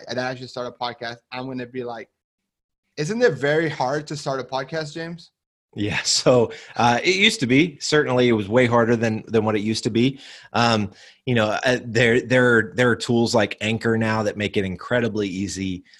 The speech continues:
Speaker 2: to start your podcast. You can literally start it from your phone, uh, and, uh, and it, and it does not have to be an arduous task. You can go on to use a tool like Canva,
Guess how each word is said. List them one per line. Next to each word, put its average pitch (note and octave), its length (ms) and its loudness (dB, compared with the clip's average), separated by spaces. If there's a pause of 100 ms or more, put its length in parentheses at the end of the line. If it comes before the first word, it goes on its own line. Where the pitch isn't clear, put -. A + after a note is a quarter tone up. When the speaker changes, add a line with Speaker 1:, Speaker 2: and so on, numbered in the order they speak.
(120)
Speaker 2:
to G#2 180 -4
start G2+ 380 -2
your G2 100 -2
podcast. F#2+ 480 -2
You G2 140 -4
can G#2 100 -4
literally G#2 320 2
start F#2+ 300 -2
it - 100 -8
from A2 300 -4
your G2 100 -2
phone, F#2 640 -4 (380)
uh, F#2 260 -2 (100)
and, F#2+ 680 -2
uh, F2+ 340 -2
and G2 160 -2
it, F2+ 240 -8
and G2+ 140 -4
it F2+ 160 -8
does G#2 200 -4
not G#2 280 0
have F#2 220 -4
to F#2 100 -8
be F#2+ 160 -4
an F2 80 -6
arduous F2 420 -4
task. F2+ 480 -4
You F#2+ 80 -6
can F#2 140 -8
go G2 160 0
on F#2 160 -4
to F2+ 260 -4
use F#2 300 -4
a F2 60 -8
tool G2+ 200 -4
like F2 220 -6
Canva, G2+ 600 -2